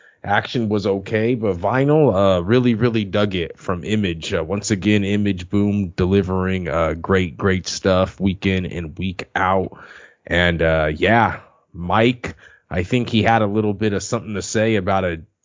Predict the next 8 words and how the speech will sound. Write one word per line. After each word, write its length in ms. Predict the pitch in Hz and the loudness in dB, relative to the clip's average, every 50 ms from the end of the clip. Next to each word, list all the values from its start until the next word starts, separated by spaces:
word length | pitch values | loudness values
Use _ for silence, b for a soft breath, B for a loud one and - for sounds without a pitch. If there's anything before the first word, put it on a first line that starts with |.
| _ _ _ - | _ _ _ -2
previews 520 | - 117 123 139 113 110 98 95 92 87 | 2 4 4 4 4 2 0 0 2 0
that 100 | 95 90 | 0 0
he 80 | 95 90 | 0 -2
picked 340 | - - 101 90 - - | -2 -2 -2 -2 -2 -2
up, 220 | - 95 98 95 - | -2 -2 -2 -2 -6
because 300 | 95 - - 104 90 92 | -10 -8 -6 -6 -4 -4
this 180 | 110 117 - | -4 -6 -4
guy 420 | - - 101 90 90 87 90 95 | -2 0 2 2 2 2 2 0